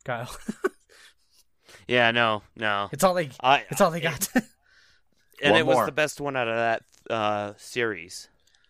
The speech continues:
Speaker 3: One more, boys.
Speaker 1: Do you guys like State of Decay? I would put State of Decay on here, but if I'm not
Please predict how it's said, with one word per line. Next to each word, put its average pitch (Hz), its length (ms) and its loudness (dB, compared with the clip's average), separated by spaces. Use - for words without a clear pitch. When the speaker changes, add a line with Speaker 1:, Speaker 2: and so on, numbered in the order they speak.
Speaker 3:
One 95 220 0
more, 104 360 0
boys. 87 460 -4
Speaker 1:
Do 165 100 -2
you 190 100 2
guys 190 240 6
like 160 220 2
State 165 200 -4
of 156 60 -8
Decay? 156 380 -4
I 170 180 6
would 185 140 2
put 170 160 0
State 151 160 -2
of 139 60 -6
Decay 139 240 -4
on 120 140 -8
here, 120 180 -8
but 107 260 -10
if 107 160 -12
I'm 131 160 -4
not 123 260 -8